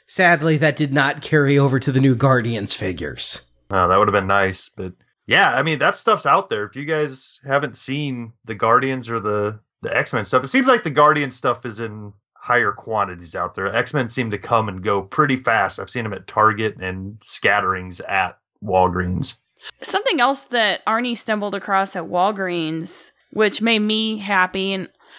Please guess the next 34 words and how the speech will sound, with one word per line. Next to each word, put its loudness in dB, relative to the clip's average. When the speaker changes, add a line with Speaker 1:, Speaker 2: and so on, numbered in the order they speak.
Speaker 3:
uh, -8
Justin, -2
I 4
don't 2
know, 0
your -4
daughter 4
may 0
like -2
these, -4
but -4
Lip 0
Smackers, -2
which -10
you -6
guys -4
wouldn't -8
know, -4
this -10
is -10
a -4
brand 4
of 2
lip 0
gloss, 2
has -6
been 0
around 2
since -4
I've -2
been -2
a -2
little 2
girl. 0